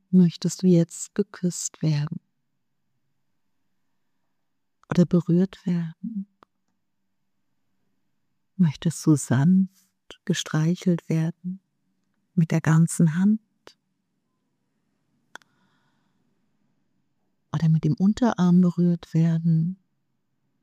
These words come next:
Oder mit den Füßen berührt werden? Vielleicht möchtest du, dass dein Liebespartner, deine Liebespartnerin sich auf dich legt.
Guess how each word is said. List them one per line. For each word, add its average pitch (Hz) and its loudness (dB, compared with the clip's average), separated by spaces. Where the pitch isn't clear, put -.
Oder 147 -4
mit 143 -6
den 147 -8
Füßen 180 0
berührt 170 -4
werden? 165 -8
Vielleicht - -4
möchtest 196 0
du, 196 -2
dass - -20
dein 220 4
Liebespartner, 202 -2
deine 190 6
Liebespartnerin 190 0
sich - -8
auf 240 -2
dich - -4
legt. - -8